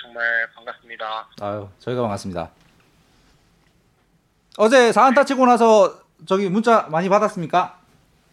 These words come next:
Speaker 1: 아, 네, 친구들한테도 연락 많이 받고 이제 코치님들한테도 연락 많이 받아서
Speaker 2: 음.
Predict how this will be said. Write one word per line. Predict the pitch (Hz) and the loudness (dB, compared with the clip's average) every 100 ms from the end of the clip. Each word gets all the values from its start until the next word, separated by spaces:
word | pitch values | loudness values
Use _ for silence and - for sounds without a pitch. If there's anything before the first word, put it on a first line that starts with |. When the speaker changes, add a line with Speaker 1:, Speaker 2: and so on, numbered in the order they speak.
| _ _ _ _ _ - 139 | _ _ _ _ _ -18 -8
Speaker 1:
아, | 123 127 | -8 -8
네, | 131 - | -8 -6
친구들한테도 | - 262 247 233 214 202 180 151 147 139 | -6 -6 -2 -2 -2 -6 -8 -12 -14 -12
연락 | 135 147 147 139 - | -8 -4 -4 -4 -8
많이 | 135 135 | -8 -8
받고 | 127 - 123 | -10 -14 -16
이제 | 117 120 - | -14 -14 -14
코치님들한테도 | 175 180 170 147 135 131 131 127 | -10 -10 -12 -12 -10 -8 -8 -10
연락 | 123 120 | -10 -10
많이 | 120 120 | -10 -10
받아서 | - 127 131 131 131 120 | -8 -8 -8 -10 -8 -6
Speaker 2:
음. | 120 104 85 | -6 -6 -10